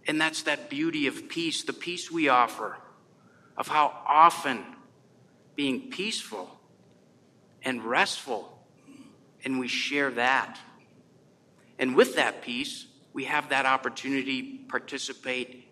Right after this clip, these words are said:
in the coming of the kingdom. Even those towns that said, "Nah, we're not interested," simply wipe off that dirt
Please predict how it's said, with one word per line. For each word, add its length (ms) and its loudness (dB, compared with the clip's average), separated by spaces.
in 260 -2
the 80 -4
coming 380 -4
of 100 -6
the 80 -6
kingdom. 640 -6
Even 260 0
those 240 4
towns 800 4
that 180 -2
said, 300 2
"Nah, 420 -2
we're 80 -6
not 200 0
interested," 640 -6
simply 420 -6
wipe 280 2
off 220 0
that 240 -2
dirt 380 0